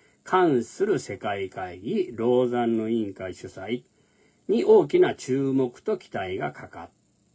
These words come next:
た。ね、改革派からペンテコステ派まで、いわゆる教派的立場を異にする、ね、ルーテルとかバプテストとか、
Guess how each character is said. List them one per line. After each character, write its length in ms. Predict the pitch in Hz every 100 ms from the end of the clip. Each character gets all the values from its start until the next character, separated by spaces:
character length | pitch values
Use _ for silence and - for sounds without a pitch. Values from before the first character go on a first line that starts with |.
| _ _ _ -
た。 240 | 95 - _ _ _ _ -
ね、 140 | 123
改 320 | - 135 156 202
革 200 | 196 185
派 260 | 180 160
か 120 | 151 143
ら 180 | 127 -
ペ 120 | -
ン 120 | 214 220
テ 260 | _ 196
コ 180 | 185 175
ス 100 | -
テ 160 | - 151
派 140 | 156
ま 140 | 156
で、 240 | 143 143 - _ _ _ _ -
い 120 | 123
わ 180 | 190 359
ゆ 60 |
る 180 | - - _ _ _ _ _ -
教 320 | 165 185 180
派 200 | 165 160
的 280 | 165 160 147
立 300 | 151 139 131
場 120 | 143
を 180 | 117 -
異 440 | - 339 370 277
に 140 | 190 151
す 300 | - - 156
る、 520 | 185 330 370 202 - _ _ _ _ _ -
ね、 360 | 131 175 349 370 _ _ _ _ -
ル 180 | 104
ー 0 |
テ 100 | -
ル 140 | 123 87
と 80 | 87
か 100 | 90
バ 140 | 107
プ 80 | -
テ 120 | 147
ス 80 | 147
ト 120 | 135
と 120 | 104
か、 160 | 92